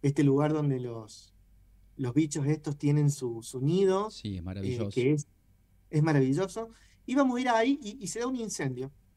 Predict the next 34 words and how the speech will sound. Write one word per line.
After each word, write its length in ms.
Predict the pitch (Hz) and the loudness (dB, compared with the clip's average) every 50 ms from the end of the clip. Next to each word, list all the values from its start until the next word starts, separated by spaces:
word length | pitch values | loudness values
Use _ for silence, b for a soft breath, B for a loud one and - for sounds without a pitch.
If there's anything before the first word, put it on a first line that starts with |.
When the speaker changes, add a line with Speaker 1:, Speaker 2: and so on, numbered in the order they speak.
| _ _ _ - | _ _ _ -8
Speaker 1:
Entonces, 600 | 202 220 214 254 254 254 - 269 262 262 - - _ _ _ _ _ | -6 -4 -2 -2 -2 0 0 0 0 -2 -4 -10 _ _ _ _ _
eh, 240 | - 165 160 160 160 | 0 2 2 2 0
yendo 320 | 147 240 285 320 330 269 190 | 0 0 2 2 0 -2 -2
ya 180 | 175 214 233 | -2 -2 -2
con 160 | 226 - 196 | -2 -4 -2
los 120 | 165 147 147 | -2 0 0
autos 280 | 196 220 220 - 175 156 | 0 -2 -4 -4 -4 -2
en 120 | 143 131 | -2 -2
caravana, 640 | - 175 190 180 147 139 139 127 120 117 139 185 202 - - - - _ - _ _ _ _ _ _ _ _ - | -2 -2 0 2 2 2 2 0 -2 -4 -8 -8 -10 -12 -18 -20 -20 _ -20 _ _ _ _ _ _ _ _ 0
eh, 320 | 151 151 151 151 151 151 151 | 2 4 4 4 4 2 2
entramos 480 | 156 160 170 175 220 226 240 247 226 220 | 0 0 0 0 0 0 0 0 0 0
a 60 | 214 | 0
la 100 | 214 - | 0 0
página 300 | 226 226 226 - 240 226 | 0 0 0 -2 -4 -2
y 40 | 202 | 0
vemos 260 | 196 202 214 214 208 | 0 0 0 0 0
que, 260 | - 170 160 165 - - - | 0 2 2 0 -2 -4 -4
que 180 | - 143 131 | 0 0 0
se 120 | - 147 139 | 0 -2 -2
acababa 300 | - 135 147 170 190 208 | 0 2 2 4 4 2
de 60 | 208 | 2
producir 340 | 180 185 190 185 185 208 208 | 0 2 0 0 0 -2 -4
el 80 | 196 202 | -2 -2
incendio 260 | 196 190 233 240 254 | -2 -2 -4 -6 -4
y 20 | - | -2
que 120 | 196 180 | -2 0
queda 180 | - 190 202 190 | 2 2 2 2
cerrado 340 | - 175 160 156 170 175 | 0 0 0 0 2 2
el 80 | 165 151 | 0 0
parque. 300 | - 131 120 - - - - _ _ _ _ _ _ _ _ _ _ _ _ - - - | 0 -4 -6 -8 -10 -20 -20 _ _ _ _ _ _ _ _ _ _ _ _ -10 -4 -2
Entonces 320 | 190 202 262 262 285 277 | 0 2 2 2 2 2
tenemos 300 | 233 220 240 262 269 - | 2 2 4 2 2 2
que 180 | - 208 185 - | 0 -4 -6 -2
cambiar 640 | - 170 156 156 160 175 185 208 220 240 262 262 | 0 0 2 2 2 0 0 0 0 0 0 -4